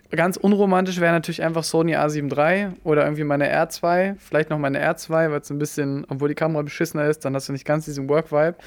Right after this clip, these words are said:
auch wenn's eine Sony ist, aber ja, Mann, ich bin am struggeln. Also ich bin ja noch nicht so der analoge Boy, warum auch immer, das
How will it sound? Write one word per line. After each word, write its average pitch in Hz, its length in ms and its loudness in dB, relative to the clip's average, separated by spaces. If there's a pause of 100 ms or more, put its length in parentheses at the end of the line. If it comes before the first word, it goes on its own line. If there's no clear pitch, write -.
(380)
auch 135 140 0
wenn's 151 180 0
eine 151 80 -8
Sony 160 340 0
ist, 165 180 -2
aber 190 600 2 (840)
ja, 190 280 6
Mann, 165 320 2
ich 170 240 -4
bin 208 200 4
am 208 100 2
struggeln. 196 560 2
Also 151 240 2
ich 156 140 -6
bin 214 160 4
ja 220 120 4
noch 190 140 0
nicht 196 220 0
so 208 100 -4
der 180 160 2
analoge 180 480 4
Boy, 196 400 4
warum 175 320 0
auch 175 100 0
immer, 202 360 2
das 170 340 -4